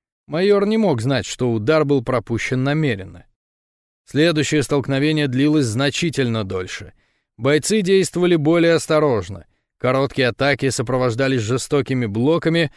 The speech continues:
а контратаки захлебывались, разбиваясь об умелую защиту.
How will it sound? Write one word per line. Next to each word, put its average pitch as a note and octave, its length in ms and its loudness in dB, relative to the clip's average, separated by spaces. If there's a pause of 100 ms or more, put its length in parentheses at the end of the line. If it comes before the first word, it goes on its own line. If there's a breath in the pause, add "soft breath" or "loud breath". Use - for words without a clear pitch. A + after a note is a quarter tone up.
(200 soft breath)
а B2+ 160 0
контратаки E3 760 2
захлебывались, D3+ 840 2
разбиваясь B2+ 760 0
об B2+ 120 0
умелую A2+ 480 0
защиту. - 580 -6